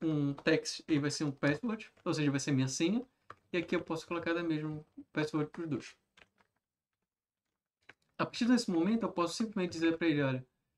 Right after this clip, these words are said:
insira a sua senha. E a partir disso, quando o usuário tiver com o leitor de tela bem aqui, olha, vai bater insira seu nome. Quando ele bater bem aqui, insira a sua senha.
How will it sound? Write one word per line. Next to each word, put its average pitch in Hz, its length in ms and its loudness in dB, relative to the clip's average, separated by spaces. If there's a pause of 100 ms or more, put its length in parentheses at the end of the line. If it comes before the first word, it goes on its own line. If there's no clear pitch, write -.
(220)
insira 180 500 -2 (640)
a 165 80 -4
sua 175 240 -4
senha. 147 320 -2 (2000)
E 247 80 2
a 202 60 6
partir 196 360 2
disso, 233 480 0 (120)
quando 240 220 6
o 226 60 6
usuário 180 300 2
tiver 175 220 2
com 170 100 0
o - 20 6
leitor 151 200 2
de - 100 -8
tela 143 220 2
bem 143 180 2
aqui, 226 320 0 (320)
olha, 131 260 2
vai 147 140 2
bater 143 240 4
insira 156 260 -2
seu 170 160 -6
nome. 139 260 2
Quando 185 180 -2
ele 170 80 0
bater 143 200 -2
bem 160 140 -4
aqui, 262 240 -4 (180)
insira 277 320 2
a 190 40 0
sua 226 160 -2
senha. 190 300 -2